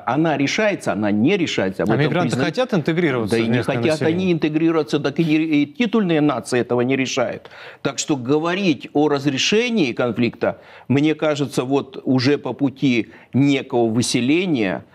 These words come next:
Speaker 1: регулирования, ограничения, вот только это естественный путь сдерживания, э, вот этих процессов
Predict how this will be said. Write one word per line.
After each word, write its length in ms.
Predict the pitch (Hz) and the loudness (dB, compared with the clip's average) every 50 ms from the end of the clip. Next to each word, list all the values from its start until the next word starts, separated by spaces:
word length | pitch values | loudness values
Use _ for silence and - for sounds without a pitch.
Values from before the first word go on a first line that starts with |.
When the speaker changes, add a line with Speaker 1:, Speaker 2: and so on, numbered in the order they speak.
| - - - | -20 -10 -4
Speaker 1:
регулирования, 1120 | 113 113 139 135 127 131 131 147 165 185 175 165 131 120 110 107 107 104 95 90 71 - - - - - - | -2 -2 -2 0 0 0 0 2 2 2 2 2 2 0 0 0 2 0 0 0 -2 -6 -10 -20 -18 -8 -6
ограничения, 1080 | - 127 135 131 143 143 143 143 135 135 - - 170 180 185 180 156 120 101 87 - - - _ - | -6 -4 -2 0 0 2 2 0 0 0 0 2 2 2 2 0 0 0 0 -2 -4 -8 -14 _ -4
вот 280 | 113 113 135 135 - - | -2 -2 -2 -2 -2 -2
только 480 | 156 147 143 143 143 165 165 160 - - | 0 0 0 0 -2 -2 -2 -2 -2 -2
это 280 | - 127 135 131 151 143 | -2 -2 -2 0 -2 0
естественный 720 | 131 127 127 123 - - 147 123 - - - 123 120 117 | 0 0 0 -2 0 -2 -2 -2 -2 -4 -2 -2 0 0
путь 380 | 107 - - 139 170 185 - - - - - - | 0 0 0 0 0 0 -4 -12 -20 -20 -12 -4
сдерживания, 960 | - 107 98 107 98 143 151 147 - - 151 151 156 151 156 151 151 151 151 147 - - - - - | -2 -2 0 2 0 0 0 0 -2 -4 -2 0 0 0 2 0 0 0 -2 -4 -8 -20 -20 -14 -4
э, 560 | - 117 113 117 117 113 110 107 101 101 95 | -2 0 2 2 2 2 2 2 2 2 2
вот 400 | - 104 110 107 104 120 113 - | 0 0 0 2 0 0 0 0
этих 300 | 143 135 127 151 - - | 0 0 0 -2 -4 -4
процессов 600 | - - 135 123 - 147 123 113 - - - - | -6 -8 -6 -4 -2 -2 -2 -2 -2 -6 -8 -8